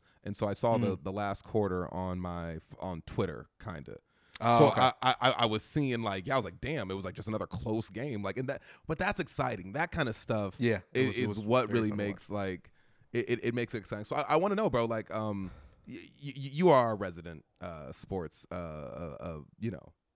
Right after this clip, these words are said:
Speaker 1: uh, agency, right? You know what I'm saying? You are a resident,
Speaker 2: Stupid.
Speaker 1: um, you, you know what I'm saying? Uh, authority is what I'm trying to say. You're a resident sports authority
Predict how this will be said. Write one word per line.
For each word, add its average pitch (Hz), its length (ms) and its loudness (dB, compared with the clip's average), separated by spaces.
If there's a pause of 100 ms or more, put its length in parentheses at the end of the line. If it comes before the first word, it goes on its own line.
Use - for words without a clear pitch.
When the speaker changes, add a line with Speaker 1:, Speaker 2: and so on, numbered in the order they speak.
(180)
Speaker 1:
uh, 78 200 -10 (1040)
agency, 104 520 0
right? 107 200 0
You 110 80 -2
know 107 60 2
what 104 40 2
I'm 101 60 -6
saying? 110 200 -2
You 127 100 4
are 117 80 8
a - 40 6
resident, 101 460 0
Speaker 2:
Stupid. 101 160 -2
Speaker 1:
um, 95 380 -2
you, 151 100 4
you 165 220 -2
know 165 60 4
what 160 60 6
I'm 147 80 0
saying? 131 280 2
Uh, 101 320 2
authority 123 540 10
is 107 80 -8
what 123 100 -2
I'm 123 60 -2
trying 113 140 -2
to 107 40 -10
say. 120 100 -4
You're 139 120 0
a 180 40 -4
resident 160 300 -4
sports 120 240 -6
authority 95 340 -6